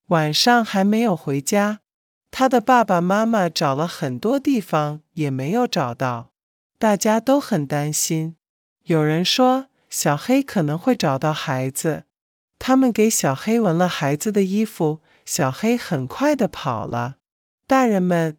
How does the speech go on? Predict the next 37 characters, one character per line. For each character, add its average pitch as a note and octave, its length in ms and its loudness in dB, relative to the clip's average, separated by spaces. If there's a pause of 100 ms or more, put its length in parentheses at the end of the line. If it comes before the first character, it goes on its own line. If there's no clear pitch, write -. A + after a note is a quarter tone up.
(120)
在 G3+ 200 0
小 B2+ 260 -2
黑 A3+ 260 -2
的 A#3 140 0
后 C4 260 -2
面 F3+ 220 0
跑， C3+ 480 -8 (500)
他 C4+ 200 2
们 C4+ 160 6
跑 C#3 260 0
了 C3+ 100 0
半 B3+ 280 2
个 G#3+ 100 0
小 B2+ 320 -2
时， C#3 460 -2 (280)
找 C#3 240 0
到 B3 220 2
了 G3+ 100 2
孩 B2+ 380 -4
子。 - 380 -4 (480)
孩 F#3 260 0
子 B3+ 220 0
在 B3+ 200 4
篮 F#3+ 240 2
球 B3 220 0
场 F3 320 -2
里 G3+ 140 0
的 C#3 120 -2
椅 D3 220 -2
子 C#3+ 160 -6
上 F#3 240 0
睡 A3+ 320 0
觉。 C4 380 -2 (540)
那 A3+ 140 4
天 B3 240 2
下 A#3+ 320 2
午， C3+ 380 -2